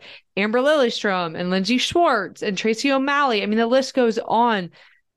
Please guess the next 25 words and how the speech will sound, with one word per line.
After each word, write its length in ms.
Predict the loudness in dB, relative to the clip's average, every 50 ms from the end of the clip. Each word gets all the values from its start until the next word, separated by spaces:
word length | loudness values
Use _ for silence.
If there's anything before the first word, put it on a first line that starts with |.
| _ _ _ _ _ -4
Incredible 960 | -2 0 0 0 -2 -4 -4 -2 -2 0 0 2 2 2 2 2 2 0 -2 -2
women, 540 | -2 0 0 0 0 -2 -2 -4 -6 -10 _ _ _ _ _ _ _ _ _ _ _
all 260 | 0 2 4 2 2 2
part 220 | 0 0 0 0
of 20 |
my 180 | 0 0 0 0
event. 360 | 0 0 0 0 -2 -4 -6 _ _ _ _ _ _ _ _ _ 0
How 140 | 2 4 4
I've 140 | 4 2 0
been 140 | 0 0 0
able 260 | 0 0 0 0 0
to 180 | 2 2 0
travel 420 | 0 0 -2 -2 -2 -2 0 -2 -2 -2
to 100 | -2 -2
beautiful 340 | -2 0 -2 0 -2 -4
places 600 | -4 -4 -2 0 0 0 0 0 0 0 0 0
and 160 | -2 -2 -2 0
build 280 | 0 0 0 -2 -4 -4
the 120 | -2 0
relationships 840 | 2 2 0 0 -4 -6 -4 -2 2 2 2 2 2 -2 -2 -2
with 140 | -4 -6 -2
the 60 | 0
most 200 | 0 0 0 0
awesome 380 | 0 0 0 0 0 -2 -6 -6
people. 580 | -6 -4 0 2 2 2 2 2 0 0 0